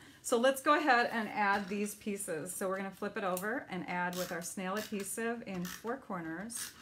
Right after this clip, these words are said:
this four-by-four piece. Now, when we layer it on, layer it onto here, we have a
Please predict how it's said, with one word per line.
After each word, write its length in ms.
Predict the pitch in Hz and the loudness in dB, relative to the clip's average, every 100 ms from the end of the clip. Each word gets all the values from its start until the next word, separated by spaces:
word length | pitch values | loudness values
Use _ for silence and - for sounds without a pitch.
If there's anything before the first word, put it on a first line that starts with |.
| - - - | -20 -14 -2
this 200 | 214 - | 0 0
four-by-four 680 | - 208 208 220 220 208 202 | 0 0 2 2 0 -2 -4
piece. 420 | - 170 - - | -4 -6 -6 -2
Now, 160 | 196 | -2
when 120 | 196 208 | 0 0
we 100 | 214 | 0
layer 240 | 226 330 | 2 2
it 80 | 233 | 4
on, 280 | 185 185 - - - | 2 0 -6 -16 -8
layer 240 | 208 233 | -2 0
it 100 | 202 - | 0 2
onto 300 | 226 269 190 | 2 2 -4
here, 320 | 175 160 - - - - - | -6 -6 -8 -18 -20 -16 -4
we 220 | 220 269 | 0 0
have 400 | 247 202 180 180 - - _ - | 2 4 4 2 -8 -20 _ -8
a 180 | 180 | -6